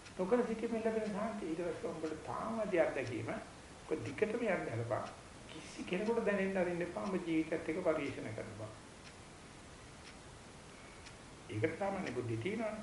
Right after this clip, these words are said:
දැන් අපි ඔය සතිපාසලේ කරන්නේ ඊට වැඩි වෙනස් වෙලා.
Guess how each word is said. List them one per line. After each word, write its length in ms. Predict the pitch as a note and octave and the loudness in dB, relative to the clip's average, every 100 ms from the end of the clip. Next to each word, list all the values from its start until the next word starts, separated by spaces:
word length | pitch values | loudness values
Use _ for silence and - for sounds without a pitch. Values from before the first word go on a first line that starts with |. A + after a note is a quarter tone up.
| - - - - - - - - - - - | -8 -14 -14 -14 -14 -14 -16 -14 -14 -14 -4
දැන් 180 | B2+ | -2
අපි 160 | A2 - | -2 -2
ඔය 160 | G#2+ G#2 - - - - - - - - - - - - | -4 -2 -6 -10 -14 -14 -14 -14 -14 -14 -14 -14 -14 -12
සතිපාසලේ 680 | - - A#2 C3+ D#3 F3 F3 | -8 -4 -2 2 2 2 4
කරන්නේ 200 | F#3 G3 | 4 4
ඊට 140 | F#3+ | 2
වැඩි 180 | G3 F#3 | 2 2
වෙනස් 260 | D3+ C3+ A2+ | 2 2 0
වෙලා. 240 | - - | -4 -6